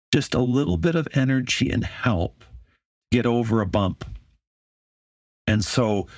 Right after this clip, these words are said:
because, you know, maybe you want to go and seek out some counseling, but you don't even feel like you have the energy to do that 'cause, 'cause counseling does take work. And so a little bit of medicine gives you a little bit of a bump to be able to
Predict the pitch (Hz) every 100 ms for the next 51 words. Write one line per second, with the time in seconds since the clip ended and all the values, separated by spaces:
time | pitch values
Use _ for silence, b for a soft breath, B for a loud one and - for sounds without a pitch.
0 | B B - 139 180 - 160 143 131 131
1 | 135 131 123 123 - 123 123 117 - 127
2 | 127 123 - 123 - 123 139 - 135 98
3 | - _ _ _ _ - 117 123 127 123
4 | 120 - 127 117 113 104 - 113 - 113
5 | 107 110 117 104 107 104 107 95 92 113
6 | 117 90 - - 123 - - - - 143
7 | - 143 64 65 - - - 80 - -
8 | - _ _ _ _ _ - 131 110 135
9 | 120 117 127 123 127 120 117 117 - 120
10 | 113 113 110 101 113 - 107 131 135 139
11 | 127 117 107 98 95 - 123 113 107 113
12 | 107 113 113 - - 113 110 104